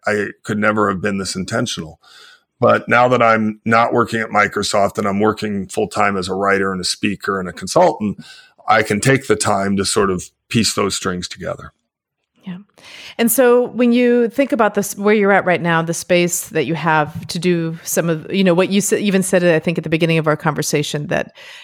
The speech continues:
Speaker 2: that once you stopped doing, you know, just to take a step back, then you've learned a lot more even about leadership and, or listening, create-, now you have this creative side that's coming out.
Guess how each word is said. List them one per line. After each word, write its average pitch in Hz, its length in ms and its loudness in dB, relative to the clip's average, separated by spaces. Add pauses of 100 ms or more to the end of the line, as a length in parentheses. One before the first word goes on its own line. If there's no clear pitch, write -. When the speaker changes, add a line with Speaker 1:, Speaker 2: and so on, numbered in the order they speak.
(120)
Speaker 2:
that 160 300 2
once 180 280 2
you 175 100 2
stopped 160 480 0
doing, 170 480 2
you 240 140 2
know, 151 160 2
just 156 200 -2
to 151 60 -8
take 160 180 -2
a 165 60 -2
step - 260 -2
back, 156 320 2
then 165 140 2
you've 156 220 2
learned 165 260 2
a 156 40 2
lot 156 220 2
more 160 200 2
even 151 200 0
about 143 220 0
leadership 151 520 2
and, 165 220 -4 (360)
or 143 160 -2
listening, 160 340 -2
create-, 151 320 0
now 151 80 0
you 151 120 2
have 151 100 -2
this 147 140 -2
creative 160 380 2
side 156 380 2 (340)
that's 160 240 0
coming 156 320 0
out. 147 260 0